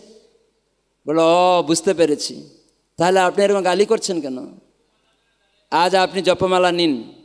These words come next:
তখন ও জপমালা নিল, তারপর ভক্ত হয়ে গেল। হরি বল। তো সেজন্য আমরা এখন সবাই হসপিটালে আছি। কেউ কখনো কখনো চেঁচাচ্ছে, তার আগের স্বভাব যদি আমরা দেখি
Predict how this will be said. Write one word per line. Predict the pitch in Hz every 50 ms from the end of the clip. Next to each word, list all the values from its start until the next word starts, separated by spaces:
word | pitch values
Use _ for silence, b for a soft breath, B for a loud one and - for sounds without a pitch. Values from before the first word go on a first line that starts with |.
| _ _ _ _ _ _ _ _ _ _ _ _ _ _
তখন | - 165 170 175
ও | 175 165
জপমালা | 170 175 175 180 180 180 180 185 180
নিল, | 175 175 165 147 127 120 139 - - - _ _ _ _ _ _ _ _ _ _ _ _ _
তারপর | - 151 165 170 143 160 147
ভক্ত | - -
হয়ে | 160 151 143 135
গেল। | 127 117 117 123 156 156 160 - _ _ _ _ _ _ _ _ _
হরি | - 175 208 240 254 262
বল। | 247 247 247 233 208 175 147 135 127 127 - - - - - - - - - - - - - - - - - - - - - - - -
তো | 160
সেজন্য | - - 165 160 180 190 208
আমরা | 202 196 175 175 180 185 196 202 196 175 170 185 185 - - - - - _ _ -
এখন | - 143 151 180
সবাই | 175 - 190 170 185 190
হসপিটালে | 170 175 170 175 - - 202 - 220 220 208 190
আছি। | 160 139 - - - - - - _ _ _ _ _ _ _ _ _ _ _ _ _ _
কেউ | - 180 190 208
কখনো | 208 208 190 - 214 214 214
কখনো | 208 214 208 208 220 220 220
চেঁচাচ্ছে, | - - 196 185 185 214 226 214 220 - - 175 165 165 - - - - - _ _ _ _ _ _ _ _ _ _ _ _ _ _ _ _ _ _ _ _ _ _ _ -
তার | 196 190 190
আগের | 151 160 165 175 170 208 220 220
স্বভাব | - - 214 185 190 208 208 202
যদি | 185 208 196 214
আমরা | 202 202 202 196
দেখি | 160 180 185 175 - 208 190 160 143 -